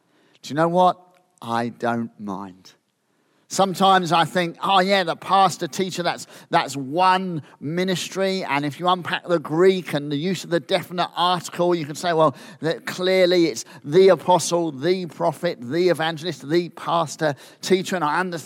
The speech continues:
I understand that. But equally, I'm aware that you can have a pastoral gifting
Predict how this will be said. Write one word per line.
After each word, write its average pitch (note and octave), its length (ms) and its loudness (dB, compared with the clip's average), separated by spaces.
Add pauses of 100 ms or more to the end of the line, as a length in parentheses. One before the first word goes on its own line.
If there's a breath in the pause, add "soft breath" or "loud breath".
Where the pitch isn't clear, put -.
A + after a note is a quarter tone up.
I D#3 200 0
understand D#3 720 -4
that. F#3+ 260 -2 (680 soft breath)
But F3+ 120 6
equally, G#3+ 400 0
I'm D3+ 180 0
aware D#3 520 0
that D#3+ 420 -4 (340)
you C#3+ 140 -6
can C3+ 120 -8
have D3 100 0
a A#2+ 80 0
pastoral D3+ 760 -6
gifting C3 680 -10